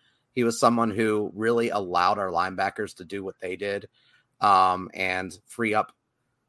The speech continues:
you know, to eat extra blockers so our defensive ends on those teams could eat as well. Um, and just a really great Mountaineer, never complained. And, yeah, he, he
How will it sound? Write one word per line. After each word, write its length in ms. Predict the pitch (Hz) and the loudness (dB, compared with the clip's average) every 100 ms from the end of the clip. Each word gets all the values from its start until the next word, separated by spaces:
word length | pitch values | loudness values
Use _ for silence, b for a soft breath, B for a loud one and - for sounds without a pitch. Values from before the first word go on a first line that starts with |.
| _ _ _ _ _ - | _ _ _ _ _ -6
you 100 | 113 | -2
know, 280 | 92 92 90 | 0 0 -2
to 200 | - 113 | -4 -4
eat 140 | 113 120 | -4 -4
extra 260 | 104 - | -4 -6
blockers 360 | 87 92 107 107 | -2 2 2 0
so 140 | - | -4
our 100 | 101 | -4
defensive 440 | 90 98 107 95 87 | -4 -8 -10 -10 -4
ends 280 | 98 104 82 | -4 -4 -8
on 160 | 98 | -8
those 180 | 95 92 | -8 -10
teams 340 | - 98 95 | -8 -8 -8
could 200 | - 92 | -12 -12
eat 120 | 104 90 | -10 -10
as 140 | 90 | -6
well. 380 | 95 98 90 - b b b _ - | 0 0 0 -4 b b b _ 2
Um, 500 | 101 92 87 90 82 _ _ _ _ _ | 6 6 4 -2 -12 _ _ _ _ _
and 340 | 110 113 113 110 - | 0 0 -2 -4 -6
just 240 | 120 - | -6 -4
a 100 | 98 | -8
really 320 | 98 101 113 | -4 0 0
great 240 | 107 110 95 | 2 0 2
Mountaineer, 460 | 107 92 101 110 | 2 2 0 -2
never 260 | 120 95 104 | 0 -2 -2
complained. 580 | 104 95 101 113 127 127 _ _ _ _ _ _ _ | -6 -4 -2 0 -2 -8 _ _ _ _ _ _ _
And, 420 | 104 101 104 104 - - _ _ _ | -4 -2 -2 -6 -10 -18 _ _ _
yeah, 320 | 107 156 160 - _ | 6 8 6 2 _
he, 160 | - 107 | -8 -4
he 280 | 95 113 | -2 -2